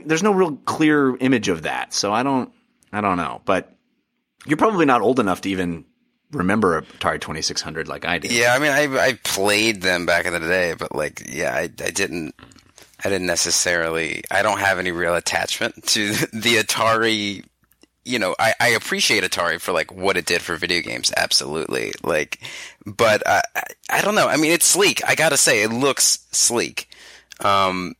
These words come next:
Speaker 2: but I'm wondering how long it is. Like, it, it looks nice, but again, the functionality, I don't know.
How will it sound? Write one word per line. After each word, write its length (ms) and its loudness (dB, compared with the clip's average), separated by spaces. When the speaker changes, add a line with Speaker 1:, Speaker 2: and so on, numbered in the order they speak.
Speaker 2:
but 220 -8
I'm 320 0
wondering 360 0
how 160 2
long 300 -2
it 100 -2
is. 260 2
Like, 460 -4
it, 140 -4
it 160 -4
looks 320 -2
nice, 320 2
but 200 -2
again, 260 -2
the 60 -8
functionality, 720 0
I 100 4
don't 140 -2
know. 460 -2